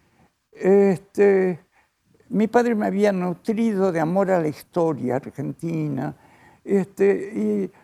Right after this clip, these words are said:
y, y la serie Federal no quería decir, como algunos interpretaban, que yo era rosista por, por, porque hacía eso. No, la serie Federal era, era el clima de violencia, justamente. Este, y, eh, co-, como característica del,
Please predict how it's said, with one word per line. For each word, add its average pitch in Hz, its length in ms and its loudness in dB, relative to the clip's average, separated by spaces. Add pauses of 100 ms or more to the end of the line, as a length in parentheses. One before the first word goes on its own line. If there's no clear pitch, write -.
y, - 60 -12
y 214 400 -6
la 202 120 2
serie 247 280 -2
Federal 208 420 0
no 185 160 -6
quería 190 340 -2
decir, 190 300 -6
como 160 200 -2
algunos 170 380 -2
interpretaban, 175 640 -6
que 156 100 -10
yo 165 120 -6
era 160 140 -4
rosista 151 600 -6
por, - 260 -12 (440)
por, - 300 -8
porque 247 300 -6
hacía 170 280 -4
eso. 175 200 -6
No, 202 180 -2
la 147 140 -4
serie 214 260 -4
Federal 185 420 -4
era, 175 240 -2 (320)
era 196 260 4
el 180 80 -6
clima 208 460 0
de 156 120 0
violencia, 190 680 0
justamente. 120 840 -8 (560)
Este, 190 580 0 (600)
y, - 120 -4
eh, 220 800 -4
co-, - 220 -8
como 175 320 -4
característica 170 920 -2
del, 151 300 -2